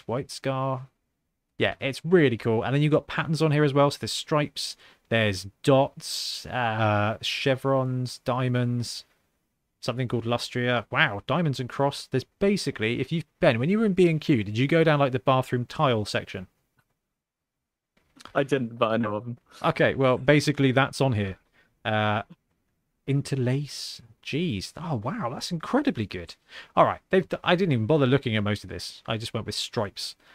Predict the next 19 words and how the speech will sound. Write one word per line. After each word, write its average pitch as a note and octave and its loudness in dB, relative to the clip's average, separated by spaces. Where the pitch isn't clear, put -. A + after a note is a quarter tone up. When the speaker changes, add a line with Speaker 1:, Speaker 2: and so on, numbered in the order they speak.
Speaker 1:
Uh, A#2+ 0
actually, F3+ 0
there's, D#3 0
like, B2+ -2
checker - -2
patterns, D#3+ -4
plaid D#3 -4
patterns, D3 -4
diamonds. D#3 0
There's A2 -2
a G#2+ 0
moldy D3+ 0
pattern. D3+ -4
They've D3+ 2
done E3+ 2
a D3 6
really D3 6
good B2 2
job A2 2